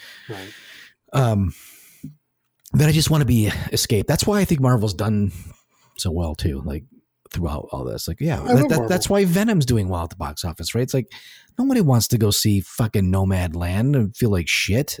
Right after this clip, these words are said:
Speaker 2: at the theater. It didn't do well at the theater. It won a, <laughs> you know, it won a Oscar, but I don't wanna feel like shit when I go to the, I wanna f-, you know.
Speaker 1: Dark is my happy place.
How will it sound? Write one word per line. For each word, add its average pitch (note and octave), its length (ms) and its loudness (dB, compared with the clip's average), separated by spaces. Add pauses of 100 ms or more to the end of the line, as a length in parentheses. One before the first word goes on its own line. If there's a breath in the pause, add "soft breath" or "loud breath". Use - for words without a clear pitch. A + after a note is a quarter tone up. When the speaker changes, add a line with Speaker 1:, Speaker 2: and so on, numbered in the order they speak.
Speaker 2:
at - 100 -14
the F#2+ 80 -8
theater. B2+ 380 0
It E3+ 60 -2
didn't G3 240 0
do D#3 140 2
well A#2+ 260 2
at G2+ 60 -4
the G2+ 80 -6
theater. A#2 460 0 (260 loud breath)
It C#3 120 -2
won E3 180 2
a, - 100 2
<laughs> D3 560 -2 (600)
you G3 180 2
know, C#3+ 140 2
it F3 80 0
won F#3+ 140 2
a B2+ 120 2 (320 loud breath)
Oscar, F3 360 0
but G3+ 100 0
I F4 40 0
don't F4+ 80 -2
wanna F#3+ 160 2
feel G#2 280 0
like E2 200 -4
shit D#3+ 440 0
when C3 140 2
I A2 80 2
go G#2+ 160 2
to G#2+ 60 2
the, - 80 0
I - 40 -4
wanna C4 200 -2
f-, - 260 -18
you D#3 140 -2
know. G2 240 -6 (2500 soft breath)
Speaker 1:
Dark D3 260 2
is E3+ 100 -8
my E3 80 -4
happy D#3+ 260 -8
place. - 380 -20